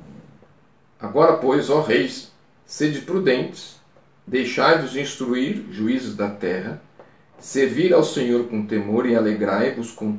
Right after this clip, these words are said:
tremor, beijai o filho, para que se não tire, e peçais no caminho quando em breve se acender a sua ira.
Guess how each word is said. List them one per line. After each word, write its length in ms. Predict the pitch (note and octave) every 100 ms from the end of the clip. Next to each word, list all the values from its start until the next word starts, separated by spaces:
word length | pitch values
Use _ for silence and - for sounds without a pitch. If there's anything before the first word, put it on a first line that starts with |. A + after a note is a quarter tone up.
| - -
tremor, 580 | D#3 G#3 A#2+ A#2+ F#3 - - _ _ _ _ _ _ _ _ -
beijai 500 | C#3+ D3+ D3+ - D3
o 40 |
filho, 580 | - A#2 A2+ A2+ F#3 F#3+ - _ -
para 180 | B2
que 80 | -
se 140 | - C3
não 200 | C#3 -
tire, 540 | - G#2 G#2 A#2+ - - _ _ -
e 80 |
peçais 560 | A#2 D3+ D3 - F#3 F#3+
no 160 | F#3+ F#3+
caminho 540 | F#3 C3+ C3+ D3+ D3
quando 480 | C#3 C3+ B2+ A#2+ -
em 140 | F#3+
breve 680 | F#3 A2 G#2 G#2+ A2 A#2 D3+ - _ _
se 180 | - C#3
acender 500 | D#3 - A#2+ A#2 A#2+
a 80 | A#2
sua 320 | - C3 A#2
ira. 340 | G#2 F#2 -